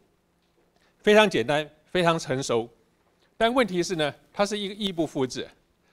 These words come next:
一般来说，你会有两个以上 database 串起来要做高考量，主要的目的有什么？大概不外乎两个，对不对？一个是要做备份嘛，一个就是说你的 master server 挂掉的时候，好歹你还有其他的 slave server 你可以 favor 到那边去。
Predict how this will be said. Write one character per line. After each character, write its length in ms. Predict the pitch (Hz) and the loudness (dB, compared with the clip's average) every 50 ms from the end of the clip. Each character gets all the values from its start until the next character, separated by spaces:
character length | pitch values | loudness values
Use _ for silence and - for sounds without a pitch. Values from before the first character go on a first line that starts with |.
| _ _ _ _ _ _ | _ _ _ _ _ _
一 100 | _ 254 | _ -2
般 160 | 247 254 240 226 | 0 2 2 4
来 140 | 208 202 | 2 2
说， 120 | 185 226 214 | 2 0 -2
你 120 | 175 156 | -2 -4
会 200 | 139 - 220 202 | -4 -2 0 0
有 180 | 160 151 151 160 | 2 0 0 0
两 220 | 160 156 127 113 | 0 2 0 2
个 80 | 151 214 | 0 -2
以 60 | 208 | -4
上 180 | 185 190 165 151 | -4 -4 -4 -2
database 460 | 175 170 165 175 175 151 127 117 - | -4 -4 -2 -2 -2 -4 -4 -6 -4
串 180 | - 196 165 | -2 -2 -2
起 100 | 123 139 | -2 -4
来 60 | - 135 | -4 -2
要 120 | 139 131 | -2 -2
做 160 | 123 147 135 120 | -4 -6 -6 -4
高 140 | 147 143 | -4 -4
考 100 | - - | -4 -4
量， 140 | 113 131 120 | -4 -6 -6
主 100 | - - | -6 -6
要 80 | 104 113 | -6 -6
的 100 | 135 151 | -6 -6
目 140 | 147 147 147 | -8 -8 -8
的 140 | 135 135 | -6 -6
有 120 | 120 107 110 | -6 -6 -8
什 140 | - - 90 | -10 -12 -18
么？ 160 | 80 82 - _ _ _ _ _ _ _ _ _ _ _ _ _ _ _ _ | -20 -20 -20 _ _ _ _ _ _ _ _ _ _ _ _ _ _ _ _
大 120 | 240 233 | 0 0
概 60 | 208 | 0
不 220 | 175 - - - 180 | -2 -6 -8 -6 -2
外 140 | 196 185 160 | 0 0 0
乎 160 | - 175 160 | 0 -2 -4
两 180 | 139 104 76 82 - | -4 -4 -6 -10 -14
个， 80 | - 104 - - _ _ _ _ _ | -16 -16 -16 -16 _ _ _ _ _
对 0 | |
不 80 | 117 | -10
对？ 120 | 117 113 - - _ - | -10 -10 -10 -12 _ -8
一 100 | 220 233 | -4 0
个 100 | 233 196 | 0 0
是 200 | - 202 180 180 | 0 0 0 0
要 120 | 175 160 | 2 0
做 400 | 143 - 175 165 151 131 120 - _ _ _ _ _ _ | 0 -2 -4 -2 -2 -2 -4 -6 _ _ _ _ _ _
备 100 | - 185 | 0 0
份 220 | 160 - 180 135 | 0 0 -4 -6
嘛， 100 | 110 - - _ _ _ _ _ | -6 -10 -16 _ _ _ _ _
一 100 | - 214 | -4 -4
个 80 | 220 202 | -2 -2
就 80 | 202 | -2
是 240 | 208 214 214 214 208 | -2 -2 -2 -2 0
说 140 | 220 214 208 | 0 -2 -2
你 120 | 160 147 | -2 -6
的 80 | 147 143 | -8 -6
master 280 | 156 175 180 170 170 | -4 -4 -4 -4 -4
server 280 | 156 - 185 180 170 139 | -6 -6 -6 -6 -6 -4
挂 200 | - - 180 165 | -2 0 0 0
掉 180 | 151 151 139 127 | 2 0 0 -2
的 80 | 123 | -2
时 140 | 117 - 127 | -6 -6 -6
候， 180 | 131 123 110 - _ _ _ _ _ _ | -6 -6 -6 -6 _ _ _ _ _ _
好 140 | _ 147 160 | _ 0 0
歹 100 | 175 151 | 0 0
你 140 | 135 139 139 | 0 -2 -4
还 100 | 151 143 | -4 -4
有 60 | 110 | -4
其 260 | - - - - 120 | -4 -8 -12 -12 -10
他 140 | 117 156 151 | -8 -6 -6
的 100 | 139 123 | -6 -6
slave 320 | - - 123 123 131 123 | -8 -10 -6 -6 -4 -6
server 240 | - - 143 123 120 | -6 -8 -8 -8 -8
你 100 | 107 104 | -8 -10
可 140 | - - 131 | -12 -14 -14
以 60 | 117 | -14
favor 340 | - - 131 123 127 120 104 | -12 -12 -10 -10 -10 -10 -12
到 180 | 101 120 113 107 | -10 -10 -10 -10
那 100 | 110 107 | -10 -12
边 180 | 110 107 107 | -12 -12 -14
去。 220 | 107 - - 98 | -14 -18 -20 -20